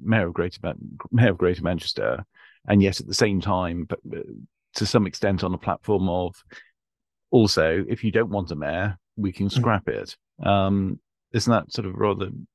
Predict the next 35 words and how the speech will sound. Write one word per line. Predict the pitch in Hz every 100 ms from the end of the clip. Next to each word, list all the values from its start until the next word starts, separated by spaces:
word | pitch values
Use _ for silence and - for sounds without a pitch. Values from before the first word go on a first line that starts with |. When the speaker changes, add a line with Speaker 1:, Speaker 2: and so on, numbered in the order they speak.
| -
Speaker 1:
pulling | 113 104
the | 98
rug | 92 95
from | - 98 95
your | 95
own | 95
feet? | 107 - - _ _ _ _ _ _ _ _ _ _ _ _
Speaker 2:
It | - 180
is, | 143 123 196 - - _ _ _ _ 156
and | 139
it | 147
would | 143 120
be | 143 135 147
a | -
strange | - 156 139 139 139
thing | - 131 127
to | 127
do | 143 127 117 -
if | 120 - _ _ _ _ -
I | 135
actually | 131 - 135
wanted | 123 123 139 139 139 -
to | 151
be | 139
mayor | 120 113 110
of | 110
Greater | 107 104 110
Manchester. | 110 _ _ _ _ _ _ -
If | 139
that | -
was | 156 131
my | 139
dream | 123 131 139 143 127
in | 117
life, | 110 104 107 _